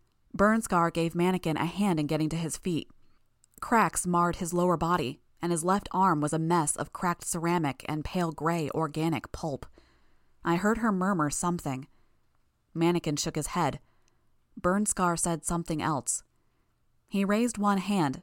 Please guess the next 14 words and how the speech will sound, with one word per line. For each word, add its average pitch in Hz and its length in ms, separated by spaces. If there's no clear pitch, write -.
and 160 200
Burnscar 180 500
slapped 185 440
it 147 120
in 160 120
a 160 80
lazy 165 400
high 160 240
five. 151 480
She - 180
turned 180 300
toward 160 220
us. 165 380
"There. 214 340